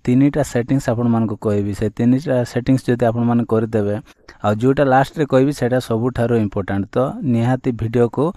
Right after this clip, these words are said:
ଆଉ ଫାଷ୍ଟରୁ ଲାଷ୍ଟ ଯାଏଁ ଦେଖନ୍ତୁ, ନହେଲେ ଆପଣମାନଙ୍କର ଆଉ ପ୍ରୋବ୍ଲେମଟା ସଲ୍ଭ ହେବ ନାହିଁ। ତ ପ୍ରଥମେ କ'ଣ କରିବା, ଆମେ ଆଉ ମୋବାଇଲର ସେଟିଂସ୍କୁ ଯିବା। ତ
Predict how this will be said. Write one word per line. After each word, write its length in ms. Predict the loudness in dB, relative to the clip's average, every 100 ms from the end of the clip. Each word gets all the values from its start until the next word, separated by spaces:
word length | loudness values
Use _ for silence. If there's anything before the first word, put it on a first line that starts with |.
| -10 -20 -10 -4
ଆଉ 100 | -4
ଫାଷ୍ଟରୁ 440 | -2 -4 -4 -6 -2
ଲାଷ୍ଟ 240 | -2 -2
ଯାଏଁ 140 | -4 -4
ଦେଖନ୍ତୁ, 360 | -4 -6 -6 -2
ନହେଲେ 380 | 0 0 0 0
ଆପଣମାନଙ୍କର 680 | 0 0 0 0 0 0 0 -2 -16 _ _
ଆଉ 140 | -2 -2 -2 0
ପ୍ରୋବ୍ଲେମଟା 580 | 2 4 4 4 2 -2
ସଲ୍ଭ 320 | -2 -2 -2
ହେବ 160 | -4 -4
ନାହିଁ। 220 | -6 -8 -10 _ _ _ _ -6
ତ 20 | -2
ପ୍ରଥମେ 420 | -2 0 2 0
କ'ଣ 220 | 0 0 0
କରିବା, 320 | -2 -2 0
ଆମେ 260 | 0 0 -2 -6 _ _ -4
ଆଉ 220 | 0 0 -4 -4
ମୋବାଇଲର 420 | -4 0 0 0 -4
ସେଟିଂସ୍କୁ 520 | -4 -4 -4 -4 -6 -6
ଯିବା। 220 | -4 -6
ତ 100 | -6